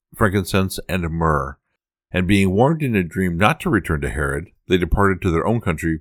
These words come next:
by another way." So these magi came, they found him in a house.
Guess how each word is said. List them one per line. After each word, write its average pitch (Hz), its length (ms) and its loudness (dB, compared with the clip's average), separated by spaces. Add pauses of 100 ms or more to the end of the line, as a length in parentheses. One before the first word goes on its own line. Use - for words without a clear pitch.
by 76 140 0
another 78 280 -2
way." 69 260 -6 (600)
So 202 120 -8
these 226 180 0
magi 180 360 4
came, 135 300 0
they 110 100 2
found 135 300 2
him 135 100 0
in 120 80 2
a 98 80 2
house. 95 440 2